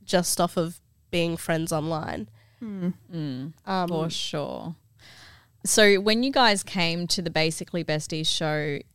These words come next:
Speaker 3: in Melbourne, when you came backstage, and then we obviously had to go back and rehearse and do whatever, do whatever we were doing. When you were sitting in the audience,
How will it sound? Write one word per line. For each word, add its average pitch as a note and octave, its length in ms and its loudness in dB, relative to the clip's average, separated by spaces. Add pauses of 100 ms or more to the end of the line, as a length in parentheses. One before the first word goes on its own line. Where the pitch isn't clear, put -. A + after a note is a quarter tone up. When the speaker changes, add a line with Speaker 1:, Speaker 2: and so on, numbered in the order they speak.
(100)
Speaker 3:
in D#3 520 -2 (160)
Melbourne, D3 760 -2 (720)
when F3 280 2 (120)
you E3 280 -8
came E3+ 360 0
backstage, E3 680 -2
and D#3+ 120 -4
then D#3 140 -2
we D#3+ 180 -2
obviously D#3 440 -2
had D3 200 -4
to D#3 80 -6
go D3+ 200 -4
back - 320 -6
and D3 440 -6 (100)
rehearse D3+ 460 -2
and C#3+ 100 -4
do D3 100 -8
whatever, C#3+ 280 -4 (300)
do E3 160 0
whatever D3+ 300 0
we D3 60 -2
were D3 80 -4
doing. D3 380 -2 (320)
When G3+ 200 2
you A#3+ 80 4
were A#3 80 6
sitting F3+ 320 -2
in E3+ 100 -2
the D#3 100 -2
audience, D#3+ 840 -2